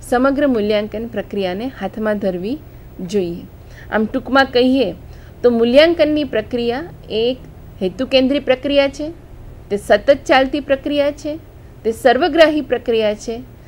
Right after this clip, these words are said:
તે સામૂહિક જવાબદારીથી ચાલતી પ્રક્રિયા છે.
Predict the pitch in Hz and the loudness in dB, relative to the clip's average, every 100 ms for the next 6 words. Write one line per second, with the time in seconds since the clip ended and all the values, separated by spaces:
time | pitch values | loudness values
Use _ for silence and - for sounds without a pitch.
0 | - 285 277 262 254 311 349 262 202 226 | -10 -8 4 6 8 6 4 2 4 6
1 | 226 226 226 311 359 339 311 269 220 214 | 8 6 6 6 6 2 0 2 0 -2
2 | 240 214 208 220 208 202 - 240 | -6 -6 -6 -4 -4 -4 -8 -14